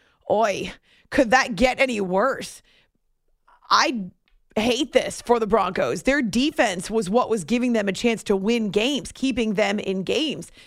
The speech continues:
They already let Von Miller go last year, and Bradley Chubb, uh, an outside linebacker who had learned underneath Von Miller, was making a major impact when he was healthy. There were a couple of stints where he was not healthy.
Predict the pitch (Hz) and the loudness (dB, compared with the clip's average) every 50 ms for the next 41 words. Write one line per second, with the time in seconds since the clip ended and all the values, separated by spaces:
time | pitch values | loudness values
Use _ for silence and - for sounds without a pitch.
0 | - _ - 196 240 240 - - 254 254 294 339 294 262 220 202 - 196 190 214 | -20 _ -2 0 0 2 2 2 2 2 2 2 2 2 2 2 -2 -2 -2 -2
1 | 254 269 262 - _ _ _ _ _ _ _ _ _ - 254 247 262 277 - - | -2 -4 -4 -8 _ _ _ _ _ _ _ _ _ -4 0 2 2 2 2 2
2 | 247 214 254 240 226 226 226 247 269 311 285 247 233 190 233 220 208 202 202 202 | 2 0 2 2 2 0 0 0 0 0 0 -2 0 2 2 2 2 2 0 -2
3 | 180 - - 202 208 220 214 262 330 - - - - 214 180 175 170 170 196 196 | -4 -4 -4 0 2 4 4 2 2 0 -6 -8 -6 -4 -2 -2 0 0 0 2
4 | - - 233 233 226 214 - - 190 226 226 233 262 262 247 233 202 - - - | 2 0 0 0 -2 -6 -8 -4 0 2 2 2 2 0 -2 -2 -2 -4 -2 -2
5 | 240 269 294 262 214 208 220 214 - - - - - - - - 180 180 180 - | 0 0 2 0 0 -2 -4 -4 -6 -14 -20 -20 -12 -4 -2 0 0 2 4 4
6 | 220 247 - 277 247 214 208 202 196 226 277 285 240 208 208 208 - 214 202 196 | 4 4 4 2 2 2 2 2 2 2 2 2 2 0 0 0 -2 -2 0 0
7 | 226 220 214 196 196 202 202 214 247 294 320 320 302 - - - - _ _ _ | 0 -2 -2 -2 -2 0 0 0 0 0 -2 -4 -4 -6 -10 -14 -20 _ _ _
8 | - - 220 233 233 226 226 233 233 180 - - - 190 196 226 226 220 226 226 | 2 2 2 4 2 0 0 0 -2 -2 -4 -6 -4 0 2 2 2 2 2 0
9 | 214 220 226 214 214 214 170 202 233 247 233 262 240 226 220 214 208 208 196 214 | 0 0 0 0 -2 -2 0 0 0 0 0 0 0 0 2 2 0 0 0 0
10 | - 208 208 - 214 196 185 - 247 277 349 359 403 392 - 226 208 175 185 - | -2 0 2 2 2 2 2 0 -2 -2 0 -2 -4 -2 2 2 2 2 0 -2
11 | 180 180 214 214 233 233 226 262 226 233 226 214 - - - 220 202 190 - 214 | -2 0 0 0 0 0 0 0 0 0 -2 -4 -4 -2 -4 -4 -2 -2 -2 -2
12 | 196 190 208 196 196 - 190 202 185 185 208 - - - 175 180 160 170 156 - | -2 -2 -2 -4 -4 -2 0 2 2 2 2 2 -2 -2 -4 -4 -4 -4 -4 -6
13 | - - - 180 | -6 -6 -6 -8